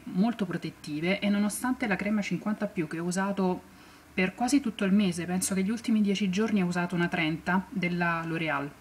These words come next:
e, mm, mi ci sono trovata da Dio, mi sono comunque abbronzata,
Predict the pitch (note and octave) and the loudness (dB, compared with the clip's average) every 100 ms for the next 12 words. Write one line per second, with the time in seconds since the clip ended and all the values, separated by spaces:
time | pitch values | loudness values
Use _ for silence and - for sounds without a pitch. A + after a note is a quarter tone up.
0 | - - - - - - - - - G3 | -20 -20 -20 -20 -20 -16 -10 -10 -4 0
1 | F3+ F3 F3 F3 E3+ E3+ - - G3 F#3+ | 2 2 2 4 2 0 -4 -2 0 0
2 | F#3+ G#3 A3+ - E3 F3 F#3 - D#3 D#3 | 0 0 0 0 -2 0 -2 -4 -10 -8
3 | D3+ D3 C#3+ - - - F3+ G#3 A3 G3+ | -6 -6 -6 -12 -12 -4 -2 2 4 4
4 | F3 F#3+ G3 F#3+ E3 D#3 D3+ D3+ E3+ A3 | 4 6 4 2 -4 -4 -6 -4 0 2
5 | A#3+ B3 B3 | 2 0 -4